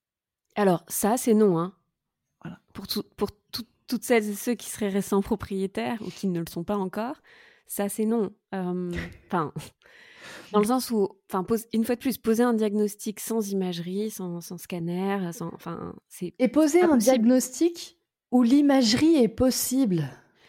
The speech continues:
Speaker 1: Oui, où l'imagerie est possible. En plus, l'imagerie sans forcément aller en clinique.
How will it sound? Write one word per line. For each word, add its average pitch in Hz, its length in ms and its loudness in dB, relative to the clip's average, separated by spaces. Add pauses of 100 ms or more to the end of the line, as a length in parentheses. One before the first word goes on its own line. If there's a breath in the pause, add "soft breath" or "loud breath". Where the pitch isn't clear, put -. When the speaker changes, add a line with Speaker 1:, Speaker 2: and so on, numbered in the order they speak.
(180 soft breath)
Speaker 1:
Oui, 262 240 2
où 202 80 2
l'imagerie 202 500 4
est 180 40 -2
possible. 175 440 -8 (100)
En 190 100 0
plus, 190 260 -4
l'imagerie 185 440 -2
sans 180 160 -6
forcément 175 360 -6
aller 175 120 -10
en 156 100 -8
clinique. 185 420 -8